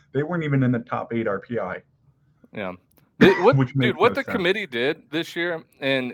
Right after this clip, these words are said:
Speaker 2: you can, the
Speaker 1: Sure.
Speaker 2: numbers back it up. The, the committee literally looked at non-conference strength of schedule and weighted that severely, like, as, like, one of their number one tools, um, when deciding a lot of this. If
Speaker 1: Which
Speaker 2: you
Speaker 1: is,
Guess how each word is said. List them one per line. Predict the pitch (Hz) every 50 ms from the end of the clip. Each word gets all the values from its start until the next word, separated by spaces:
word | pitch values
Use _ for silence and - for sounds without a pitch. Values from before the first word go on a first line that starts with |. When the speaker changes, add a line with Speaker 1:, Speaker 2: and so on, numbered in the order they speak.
| -
Speaker 2:
you | 139 143 185
can, | - - 185 143 -
the | 131 127
Speaker 1:
Sure. | 123
Speaker 2:
numbers | 113 165 214 208 165 127 -
back | - 123 123 131 - -
it | 120 104
up. | 101 104 131 151 - _ _ _ _ _ _ _ _ _ _ -
The, | 135 143 139 -
the | 147 143 139
committee | - - 165 196 226 233 208
literally | 165 139 139 160 175 190 190 180 156
looked | 139 139 151 160 - 170
at | 139
non-conference | 135 127 120 123 135 - - 131 123 127 127 - 135 127 -
strength | - - 131 123 - -
of | 110
schedule | - - 120 110 113 117 135 156 160 165 _ _ _ _ _ -
and | 131 135 120
weighted | 127 139 160 165 180 156 131
that | 135 139 139 135 -
severely, | - - - 131 113 110 107 113 123 131 131 127 123 120 117 110 107
like, | 123 120 117 117 - - 147 _ _ _ _ -
as, | 139 123
like, | 127 139 135 -
one | 131 143 156
of | 151
their | 139 135
number | 127 127 127 120 120 120
one | 117 113 110 107
tools, | - - 120 107 101 98 98 95 - - _ _ _ _ _ _ _ -
um, | - 113 107 104 101 101 98 101 98 _ _
when | 135 127 123 120 117
deciding | 113 - - 131 120 113 113 110 104
a | 101
lot | 101 98 98
of | 98 92 98
this. | - - - - - _ _ _ _ _ _ _ -
If | 131 131 156
Speaker 1:
Which | 156 190 220
Speaker 2:
you | 196 180
Speaker 1:
is, | -